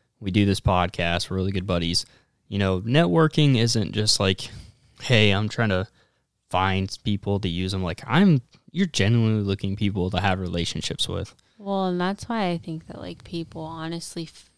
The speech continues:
Speaker 2: sometimes fail at networking 'cause they're solely in it just to get connections.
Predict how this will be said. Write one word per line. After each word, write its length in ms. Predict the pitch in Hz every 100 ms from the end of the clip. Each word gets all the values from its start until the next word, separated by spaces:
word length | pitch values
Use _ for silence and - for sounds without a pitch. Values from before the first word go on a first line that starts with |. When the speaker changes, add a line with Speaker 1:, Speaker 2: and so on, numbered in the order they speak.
| _
Speaker 2:
sometimes 580 | - 180 180 170 156 -
fail 320 | 156 160 196
at 140 | 165
networking 560 | 165 - 170 - 170 160
'cause 240 | 180 165
they're 180 | 175 165
solely 600 | - 170 160 156 151 147
in 260 | - 165 156
it 260 | 143 214
just 600 | 170 160 156 151 - - -
to 440 | 175 156 147 143 165
get 180 | 151
connections. 720 | - - 165 - - - -